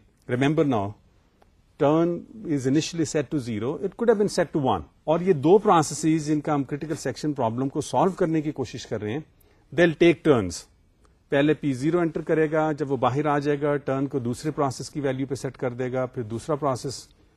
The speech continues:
اپنا کریٹیکل سیکشن ایگزیکیوٹ کر سکے گا، وہ جب باہر آئے گا، ٹرن کو دوسرے پروسیس کی ویلیو پہ سیٹ کر دے گا، and so on and so forth۔ So یہ پروسیسز آلٹرنیٹ کریں گے، ٹھیک ہے۔ So کوڈ میں آپ کو یہ کلیئرلی نظر آ رہا ہوگا۔ Remember, this is the structure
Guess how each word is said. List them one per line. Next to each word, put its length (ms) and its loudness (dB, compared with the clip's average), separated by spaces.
اپنا 240 -6
کریٹیکل 280 -4
سیکشن 340 -6
ایگزیکیوٹ 420 -10
کر 100 -6
سکے 320 -6
گا، 100 -4
وہ 200 0
جب 160 0
باہر 280 -2
آئے 200 -4
گا، 160 -4
ٹرن 220 2
کو 180 2
دوسرے 320 -4
پروسیس 380 -4
کی 80 -8
ویلیو 280 -4
پہ 80 -8
سیٹ 200 -8
کر 120 -4
دے 140 -4
گا، 120 -6
and 100 -4
so 160 -8
on 100 -6
and 100 -10
so 40 -16
forth۔ 220 -20
So 60 6
یہ 140 4
پروسیسز 640 -2
آلٹرنیٹ 460 0
کریں 280 -6
گے، 80 -10
ٹھیک 200 -12
ہے۔ 40 -4
So 160 2
کوڈ 280 8
میں 120 4
آپ 160 4
کو 80 0
یہ 100 0
کلیئرلی 360 0
نظر 260 2
آ 120 2
رہا 80 4
ہوگا۔ 240 0
Remember, 480 -2
this 360 -2
is 0 -
the 140 -6
structure 520 -4